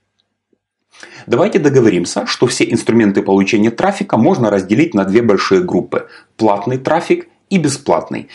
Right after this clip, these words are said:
Причем один вид трафика совсем не исключает второй.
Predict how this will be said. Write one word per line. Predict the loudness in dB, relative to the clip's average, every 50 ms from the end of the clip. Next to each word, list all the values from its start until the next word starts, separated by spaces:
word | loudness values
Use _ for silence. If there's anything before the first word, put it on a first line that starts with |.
| -20 -20 -8 -4
Причем | -2 -2 0 0 0 0 0 0
один | -2 -2 2 4 4 6 6
вид | 6 4 2 2
трафика | 0 -4 -4 -2 -2 -4 -4 -2 -2 -2
совсем | -2 -4 -4 -2 0 0 2 4
не | 4 4 2
исключает | 2 0 0 0 0 2 2 2 0 0 -2
второй. | -4 -4 -2 0 0 0 -2 -4